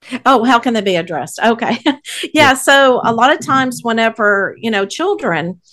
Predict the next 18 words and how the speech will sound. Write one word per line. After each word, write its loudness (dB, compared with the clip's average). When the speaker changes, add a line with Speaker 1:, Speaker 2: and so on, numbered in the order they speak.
Speaker 1:
especially 0
in 2
the, 2
in 2
the -2
education, -2
whenever 2
a 2
parent -2
says, -4
"My 2
child 0
is 0
being -2
very -2
sensitive," 0
you 0
know, 0